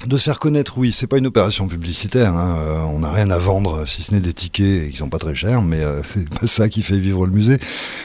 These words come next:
Euh, se faire connaître simplement, ce que je disais tout à l'heure, pour, euh, pour dire aux gens, euh, personne n'est étranger dans un musée.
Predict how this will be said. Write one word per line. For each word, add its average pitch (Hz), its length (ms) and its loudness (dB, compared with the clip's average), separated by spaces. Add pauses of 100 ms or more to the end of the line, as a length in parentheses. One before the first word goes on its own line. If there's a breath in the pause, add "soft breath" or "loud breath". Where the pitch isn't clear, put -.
(140 loud breath)
Euh, 101 260 -2
se - 140 -2
faire 117 220 0
connaître 139 280 2
simplement, 117 600 0
ce - 100 -18
que - 160 -6
je 101 60 -2
disais 104 200 -2
tout 98 200 -10
à 117 60 0
l'heure, 127 240 -2
pour, 101 260 -2
euh, 95 180 -2
pour 104 220 -6
dire 101 180 -2
aux 107 80 0
gens, 135 380 0
euh, 87 260 -4 (680 loud breath)
personne 139 600 2
n'est 104 200 0
étranger 107 420 -2
dans 95 220 -6
un - 20 -4
musée. 85 340 -8